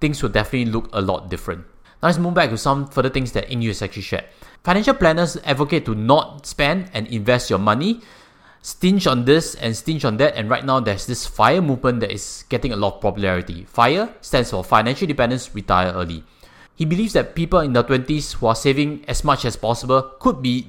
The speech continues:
demoralized and feel restrictive, and that's not an approach that he likes.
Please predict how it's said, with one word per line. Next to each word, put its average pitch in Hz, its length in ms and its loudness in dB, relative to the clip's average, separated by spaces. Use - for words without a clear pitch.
demoralized 123 920 2
and 107 240 -6
feel 147 340 0
restrictive, 127 760 -2
and 127 120 -2
that's 180 180 2
not 151 160 4
an 113 60 2
approach 113 260 0
that 98 80 -4
he 113 220 -2
likes. - 420 -2